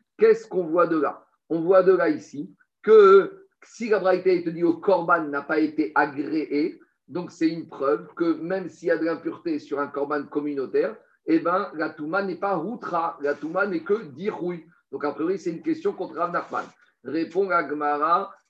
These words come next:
Kitania Haïd et Yachid. Mais qui t'a dit qu'on parle d'un korban communautaire ? Là, ici, on parle de quoi ? D'un korban privé. Et si on parle d'un korban privé, c'est pour ça que, euh, là, tout n'est pas permis dans un korban privé et que même a posteriori,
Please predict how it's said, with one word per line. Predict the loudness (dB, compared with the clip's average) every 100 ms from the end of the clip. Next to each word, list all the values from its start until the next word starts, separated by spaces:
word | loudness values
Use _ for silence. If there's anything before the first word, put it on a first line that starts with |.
| _
Kitania | -10 -2 -2 -2 -2 0
Haïd | 2 2 0 0
et | 2
Yachid. | 2 0 -8 -14 -16 -14
Mais | -14
qui | -14 -8
t'a | -8
dit | -6
qu'on | -10 -6
parle | -4 -4
d'un | -8
korban | -10 -8 -10
communautaire ? | -12 -12 -12 -10 -10 -12 _ _ _
Là, | -4 -2
ici, | -4 -6 -8
on | -4
parle | -4 -4
de |
quoi ? | -6 -10 -12
D'un | -14
korban | -10 -10 -8 -8 -12 _
privé. | -16 -14 -10 -2 -2 -2 -10 _ -14 -6
Et | -4
si | -4
on | -4
parle | -2 -2
d'un | -4
korban | -6 -4 -6
privé, | -8 -8 -4 -2 -4 -10 _
c'est | _ -4
pour | -4 -8 -10
ça | -6 -4
que, | 0 0 0 -2 -12 2
euh, | 4 4 6 6
là, | 4 -2 -4
tout | -6 -2
n'est | 0 0
pas | -2
permis | 0 -2 -2 -6
dans | -6 -4
un | -6
korban | -4 -4 -4
privé | -8 -6 -2 -2 -4 -10 _ _
et | -2
que | -2
même | -4 -4 -4
a | -4
posteriori, | -4 -6 -4 -2 -2 -2 -2 -6